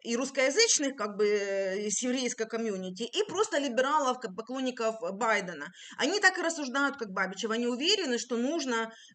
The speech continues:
э, при-, э, ну, как бы, что честные выборы, да, что не надо ни, эм, э, ну, все приходят с паспортами,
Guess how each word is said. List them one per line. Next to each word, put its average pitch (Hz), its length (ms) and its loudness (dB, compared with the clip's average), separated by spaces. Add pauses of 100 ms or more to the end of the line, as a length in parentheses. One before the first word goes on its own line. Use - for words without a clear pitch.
э, 214 200 2
при-, 247 200 -6
э, 214 280 0
ну, 247 180 2
как 240 220 -2
бы, 233 80 2
что 254 120 -4
честные 285 460 2
выборы, 190 460 -2
да, 254 160 -2
что 262 160 -2
не 254 100 0
надо 277 300 0
ни, 240 340 -2 (300)
эм, 220 260 0
э, 202 340 -6
ну, 247 200 0 (120)
все 320 160 -4
приходят 226 380 -2
с - 40 -10
паспортами, 302 1000 2